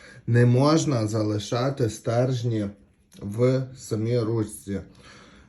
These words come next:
От стержень був залишений, воно там розплавилось в цьому кінцевику. Її розбирати треба дуже акуратно, тому що оцю,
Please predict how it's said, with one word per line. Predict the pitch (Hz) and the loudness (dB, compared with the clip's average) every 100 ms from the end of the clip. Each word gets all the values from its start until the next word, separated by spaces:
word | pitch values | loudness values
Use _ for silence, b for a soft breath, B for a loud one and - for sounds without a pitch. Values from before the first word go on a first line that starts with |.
| - | -12
От | 95 120 101 | -2 -2 -2
стержень | - - 131 123 113 107 | -10 -4 0 0 0 -2
був | 101 117 107 | -2 -2 -2
залишений, | 101 104 110 156 165 156 110 101 | -2 -2 0 0 -2 -6 -4 -2
воно | 104 113 | -2 -4
там | 107 104 101 | -4 -4 -2
розплавилось | 110 123 - 123 123 143 147 110 98 - | -2 -4 -4 -4 -2 0 0 0 -2 -6
в | - | -10
цьому | - 107 98 | -4 0 0
кінцевику. | 95 110 101 113 101 104 - 127 135 143 B B B B 110 | -2 -4 -2 -2 -2 -2 0 2 2 -2 B B B B -2
Її | 117 139 | 4 4
розбирати | 131 120 110 120 120 117 104 | 4 2 2 0 0 -2 -4
треба | 120 110 101 | -2 -2 -2
дуже | 95 117 120 107 104 | -2 0 0 0 -2
акуратно, | 98 - 104 110 120 123 104 95 - - | -2 -4 -2 0 -2 -2 -4 -4 -10 -8
тому | 107 120 120 | -4 -2 -2
що | - - 104 B B | -4 -4 -4 B B
оцю, | - 107 - 135 123 120 | -6 -6 0 4 4 2